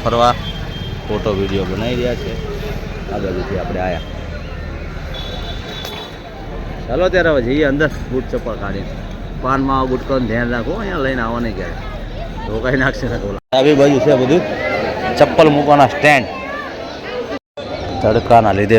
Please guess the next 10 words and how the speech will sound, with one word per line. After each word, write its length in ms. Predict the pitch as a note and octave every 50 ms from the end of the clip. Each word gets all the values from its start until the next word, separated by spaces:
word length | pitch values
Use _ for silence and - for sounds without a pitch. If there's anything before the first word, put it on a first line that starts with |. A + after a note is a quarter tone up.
| G#2
બધો 160 | G2 G#2 G2+ F2 - -
સાયો 280 | - G2+ A2 A#2 G2+ G2 F#2
બાંધ્યો 320 | F#2 F2+ F2 G#2 B2+ B2 -
છે. 80 | - F2 - - - - - - - - - A4+ B4 A4+ G#4 - G3+ A3+ - - - - - -
સરસ 360 | - G2+ G2+ G2+ G#2+ G2 - - -
છે 80 | - F#2+ F2+
જો, 80 | F#2 F#2 F#2 - G#3+ - G2+ F#2+ G#2
એટલું 360 | G2+ - - - - B2 A#2 G2 F#2+
વિશાળ 340 | F2+ - - G2+ F#2+ - - -
જાગા. 300 | F#2 F2 F#2+ - E2+ E2